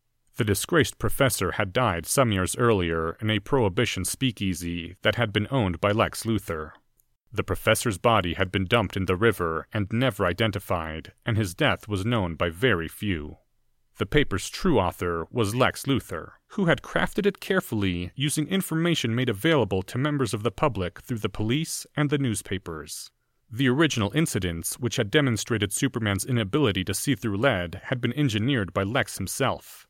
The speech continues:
both the first one at the bank and a host of others used to confirm the finding. Taken on its own, the conclusions were tenuous, but it was enough to get the ball rolling.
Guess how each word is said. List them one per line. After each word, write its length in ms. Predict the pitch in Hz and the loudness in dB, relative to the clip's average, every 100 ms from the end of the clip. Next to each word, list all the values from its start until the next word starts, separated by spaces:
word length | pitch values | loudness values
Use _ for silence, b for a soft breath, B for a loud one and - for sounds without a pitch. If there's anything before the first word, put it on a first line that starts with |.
| _ | _
both 380 | 113 151 95 - 104 | 2 4 4 0 -2
the 80 | |
first 360 | 110 - 165 - | -2 2 0 2
one 120 | 117 | 0
at 140 | 107 - | 0 -2
the 60 | |
bank 540 | 95 151 101 90 - - _ | 0 2 2 -2 -10 -20 _
and 160 | 156 117 | 2 2
a 80 | |
host 340 | 101 180 160 - | 0 0 0 0
of 100 | 101 | 4
others 480 | 151 101 87 85 - | 4 4 0 -2 -4
used 280 | 139 156 - | -2 -4 -4
to 60 | - | -4
confirm 520 | 117 101 - 165 98 | -2 -2 0 0 0
the 80 | - | -4
finding. 580 | - 90 87 80 76 78 _ _ _ _ _ - | -4 -6 -6 -10 -10 -20 _ _ _ _ _ 2
Taken 320 | 175 - 110 | 2 4 4
on 120 | 104 | 4
its 200 | 90 - | 2 2
own, 440 | 151 92 85 82 - | 4 2 0 -6 -4
the 60 | - | -2
conclusions 640 | - 98 - 156 101 90 | -2 -4 2 2 2 -4
were 80 | 90 | -4
tenuous, 840 | - - 101 78 76 - - - - _ - | -4 -2 -2 -4 -8 -6 -8 -8 -14 _ -2
but 200 | 117 117 | 0 2
it 80 | |
was 340 | 101 98 131 - | 2 4 4 4
enough 480 | 165 107 76 - - | 2 2 -2 -10 -16
to 100 | - | -4
get 300 | 113 104 104 | 0 0 0
the 80 | - | -2
ball 300 | 107 127 135 | 2 6 6
rolling. 500 | 117 85 80 80 80 | 4 2 0 -8 -12